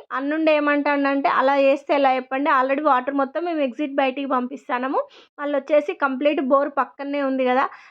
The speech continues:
అలా ఉంటే మళ్ళీ డర్టీ వాటర్ అంతా బోర్ పీల్చుకుంటది కదా, మళ్ళీ కొన్ని రోజులకు స్మెల్ వస్తది, ఆ వాటర్ స్మెల్ వస్తే," నాకైతే కొన్ని డౌట్స్ రేజ్ చేసిండు.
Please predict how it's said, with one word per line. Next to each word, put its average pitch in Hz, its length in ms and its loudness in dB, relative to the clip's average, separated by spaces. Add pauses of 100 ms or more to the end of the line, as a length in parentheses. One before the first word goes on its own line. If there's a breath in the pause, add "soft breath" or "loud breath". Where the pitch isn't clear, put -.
(120 soft breath)
అలా 294 280 2
ఉంటే 330 260 2
మళ్ళీ 302 280 0
డర్టీ 262 360 0
వాటర్ 285 280 2
అంతా 277 220 0
బోర్ 254 380 2
పీల్చుకుంటది 262 600 -4
కదా, 254 420 2 (180)
మళ్ళీ 277 180 -8
కొన్ని 277 240 -2
రోజులకు 277 240 2
స్మెల్ 269 340 -2
వస్తది, 269 440 0
ఆ 240 160 4
వాటర్ 247 380 0
స్మెల్ 262 300 0
వస్తే," 254 220 -4
నాకైతే 294 360 0
కొన్ని 302 260 0
డౌట్స్ 254 400 0
రేజ్ 269 320 2
చేసిండు. 262 360 -2